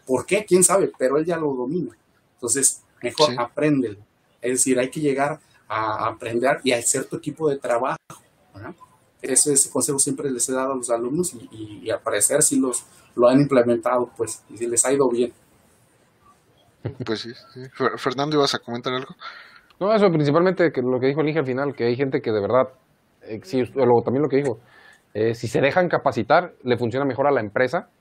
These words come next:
Speaker 3: que una persona que ya tiene la arrogancia de, "No, yo ya sé todo, no quiero, ni, ni, ni me digas, ni me expliques, yo lo arreglo". Y al final de
Speaker 2: Ujú.
Speaker 3: cuentas a veces termina destruyendo toda una línea de producción por esa
Speaker 2: Sí, sí,
Speaker 3: pequeña
Speaker 2: sí.
Speaker 3: arrogancia. Entonces las personas,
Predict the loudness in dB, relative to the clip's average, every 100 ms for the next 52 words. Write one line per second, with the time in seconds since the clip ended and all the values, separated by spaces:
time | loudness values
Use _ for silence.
0 | _ _ -4 0 0 -2 -6 -6 -4 -4
1 | -2 -2 0 0 -2 -4 -4 -4 -4 -2
2 | -2 -2 -2 0 0 -2 0 2 2 0
3 | -6 -6 -4 -2 -2 -2 0 2 2 0
4 | 0 0 0 2 6 6 4 2 -2 -6
5 | _ _ _ 0 0 0 -2 -2 -2 -2
6 | -2 -2 0 -2 0 0 -2 -4 -6 -4
7 | -2 -2 -2 -2 0 -2 -2 -4 -6 -10
8 | -10 -18 -20 -20 _ _ _ _ 4 4
9 | 4 2 2 2 4 4 4 2 0 -4
10 | -2 0 0 0 -2 -2 -4